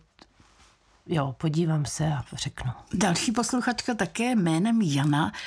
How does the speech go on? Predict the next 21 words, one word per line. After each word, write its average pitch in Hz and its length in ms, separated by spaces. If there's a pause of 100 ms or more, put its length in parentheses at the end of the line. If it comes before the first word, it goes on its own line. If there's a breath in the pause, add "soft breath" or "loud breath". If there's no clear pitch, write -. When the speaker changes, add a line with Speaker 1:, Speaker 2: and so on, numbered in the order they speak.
(280 loud breath)
Speaker 2:
napsala, 160 680
Speaker 1:
Mhm. 220 80
Speaker 2:
že 196 140
se 185 200
rozhodla, 196 760
že 190 200
letos 165 500
před 175 280
Vánoci 190 640 (400 loud breath)
právě 185 500
svůj 180 260
jídelníčko-, 165 920
jídelníček 175 960
odlehčí 220 880 (260 loud breath)
a 165 100
rozhodla 214 520
se 165 200
jíst 185 480
ráno 180 540 (480 loud breath)
ovesné 196 600
vločky. 175 600